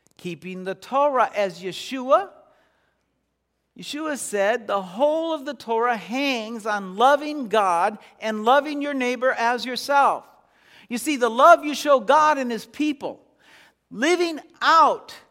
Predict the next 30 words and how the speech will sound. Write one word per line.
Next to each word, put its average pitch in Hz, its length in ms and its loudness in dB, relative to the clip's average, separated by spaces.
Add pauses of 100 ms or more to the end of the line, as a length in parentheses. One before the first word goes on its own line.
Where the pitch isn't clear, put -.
(280)
walking 311 680 0
out 269 340 -2
your 247 140 -6
faith, 208 400 -4
not 370 340 0
just 370 300 -2
saying, 381 360 -2
"I 226 200 0
believe," 170 540 -8 (380)
but 294 280 2
living, 381 480 2
"I 196 180 4
believe." 151 640 -8 (1040)
If 214 160 -4
we 277 100 -4
look 349 300 0
at 320 100 -6
the 285 100 -10
state 339 360 -6
of 302 140 -8
the 294 100 -8
church 320 340 -6
and 254 120 -6
much 330 240 -2
of 320 80 -8
the, 320 80 -8
even 320 260 -8
the 285 140 6
Messianic 320 680 -2
movement, 233 460 -6